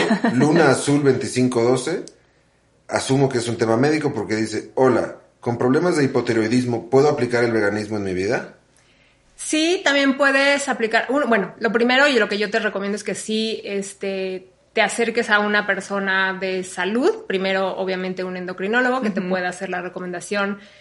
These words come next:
Speaker 2: eh, si tienes que medicarte, no tienes que medicarte, y qué recomendaciones de alimentos tienes que tener en ciertos periodos, ¿no? De,
Speaker 1: Ujú.
Speaker 2: de problemas con tiroides.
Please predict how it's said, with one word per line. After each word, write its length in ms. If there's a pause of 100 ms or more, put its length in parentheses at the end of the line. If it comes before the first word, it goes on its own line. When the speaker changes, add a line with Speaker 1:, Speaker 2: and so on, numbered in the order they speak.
(260)
Speaker 2:
eh, 260
si 160
tienes 220
que 40
medicarte, 460
no 100
tienes 200
que 80
medicarte, 540 (260)
y 480
qué 160
recomendaciones 1080
de 180
alimentos 640
tienes 200
que 100
tener 320 (460)
en 120
ciertos 380
periodos, 460
¿no? 180
De, 220
Speaker 1:
Ujú. 100
Speaker 2:
de 420
problemas 380
con 140
tiroides. 480